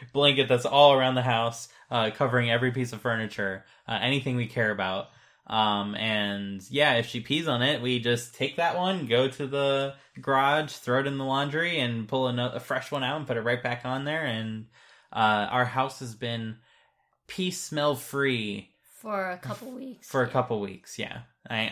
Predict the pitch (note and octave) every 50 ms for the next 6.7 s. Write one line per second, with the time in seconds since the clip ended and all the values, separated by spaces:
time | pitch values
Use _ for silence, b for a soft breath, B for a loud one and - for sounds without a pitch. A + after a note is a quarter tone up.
0 | A2+ B2 B2 B2 D#3+ D#3 C3+ C3+ B2+ B2+ C3 C3 A#2+ A2 A#2 G#2+ G#2 A2+ A2 G#2+
1 | A#2 A2+ - - - - B2+ A#2+ B2 B2 - - - A#2 A2+ A2+ A2+ A#2+ B2 B2+
2 | A#2+ A2+ A2 G2+ G#2+ G2+ G2 - - A#2+ A#2 - - - B2 A#2 A2+ A2+ A2+ A2+
3 | A2+ G#2+ G2+ G2+ - - - - A2+ G#2+ A2 A2 A2+ A2+ A2+ A2+ A#2+ B2 C#3 D3+
4 | D3 - b b b b b b b b A2+ A2 A2 G#2 G#2 G2+ G2+ - - D4
5 | D#4 - - - - - - - - B3+ B3 - C4+ B3+ A#3+ A3 C#3 C#3+ C#3+ C3
6 | C3 C3+ C3 B2+ - G#2+ G2+ A#2 A#2+ A#2 G#2 G2 G2 G2